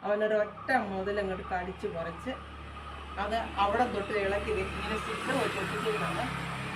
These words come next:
അവനെ കൊണ്ടാകുന്നു അത്രേ. അവൻ അതെല്ലാം വലിച്ച് അവിടെ തൊട്ട് ഇളക്കി. കുരുന്നകരി ഇരിക്കുന്നുണ്ട്. ഇച്ചിരി ഉള്ളിൽ ആ രസാണെന്നറിയോ? സകല അഭ്യാസമുണ്ട് കയ്യിൽ. ഉണ്ടായിട്ട് മൂന്ന് മാസമേ ആയിട്ടുള്ളൂ. കയ്യിലിരിപ്പ് എന്നാണെന്നറിയാവോ? അമ്പത്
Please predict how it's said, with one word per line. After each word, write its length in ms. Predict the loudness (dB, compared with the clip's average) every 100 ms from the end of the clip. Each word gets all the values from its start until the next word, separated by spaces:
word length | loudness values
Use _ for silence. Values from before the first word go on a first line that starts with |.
| -6 -6 -6 -4 -4 -4 -4 -4 -2 -2 2
അവനെ 200 | 4 4
കൊണ്ടാകുന്നു 480 | 4 6 6 6 2 0
അത്രേ. 280 | 0 -2 -2 -4 -10 -6
അവൻ 160 | -2 -2
അതെല്ലാം 640 | -2 -2 -4 -4 0 0 0
വലിച്ച് 300 | -2 -2 -2 -4
അവിടെ 260 | -4 -4 -4
തൊട്ട് 180 | -6 -8 -8 -6
ഇളക്കി. 300 | -8 -8 -12 -12 -20 -18 -14 -14 -12 2
കുരുന്നകരി 420 | 4 6 6 4 -2
ഇരിക്കുന്നുണ്ട്. 440 | -2 -2 -2 -2 -4
ഇച്ചിരി 240 | -2 0 2
ഉള്ളിൽ 220 | 2 2 0
ആ 40 | 0
രസാണെന്നറിയോ? 840 | -2 -2 -2 0 -2 -2 -4 -8 -10 -16 -20 -20 -20 -20 -16 -6
സകല 340 | -4 2 4 4
അഭ്യാസമുണ്ട് 520 | 4 2 2 0 0 -2
കയ്യിൽ. 220 | -4 -6 -10 -16 -20 -20 -20 -12 -6
ഉണ്ടായിട്ട് 380 | 4 6 6 4 2
മൂന്ന് 280 | 2 2 2
മാസമേ 300 | 2 2 2 2
ആയിട്ടുള്ളൂ. 360 | 0 -4 -14 -16 -18 -16 -6
കയ്യിലിരിപ്പ് 420 | -2 0 -2 0 0
എന്നാണെന്നറിയാവോ? 680 | 0 -2 -2 -2 -2 0 -2 -4 -20 -20 -16 -8 -4
അമ്പത് 240 | -2